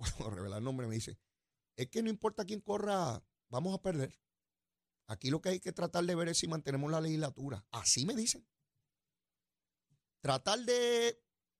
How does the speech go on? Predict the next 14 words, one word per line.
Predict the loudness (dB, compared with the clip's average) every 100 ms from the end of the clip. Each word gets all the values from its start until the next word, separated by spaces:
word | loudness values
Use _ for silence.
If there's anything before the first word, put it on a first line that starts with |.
| _ _ _ _
bregar | 0 2 4 0 2
para | 0 0 -2
que | 2
se | 4 4 4
produzca | 2 2 0 0 0 0 2
lo | 0 2
que | 2
hay | 2
hoy | 2 2
o | 0 -2
quizás | 0 0
un | 0
poquito | -2 -2 -2 -2
mejor. | 0 2 0